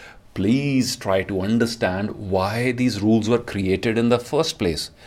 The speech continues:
पहले ये समझने की कोशिश करें, ये rules, ये systems, ये procedure, ये structure बनाया क्यों गया था, और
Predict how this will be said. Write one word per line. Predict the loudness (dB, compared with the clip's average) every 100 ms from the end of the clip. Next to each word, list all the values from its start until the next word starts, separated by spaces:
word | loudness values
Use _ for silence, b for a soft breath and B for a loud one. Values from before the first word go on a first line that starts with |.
| B B
पहले | -2 0 2
ये | 4 2
समझने | 2 0 0 0 -4
की | -6
कोशिश | -8 -8 -8 -6
करें, | -4 -2 -2 -4 B B -2
ये | 0
rules, | 2 2 2 0 -4 -10 -8
ये | -6
systems, | -4 -2 -2 -2 -2 -2 -4 -4
ये | -2
procedure, | -2 -4 -4 0 0 0 -2 -4 B B
ये | -6
structure | -6 -4 -4 -2 4 4 4 B -20 -12
बनाया | -8 -4 0 0 0 -2
क्यों | -6 -6
गया | -8 -10
था, | -14 -18 B B -2
और | -2 -2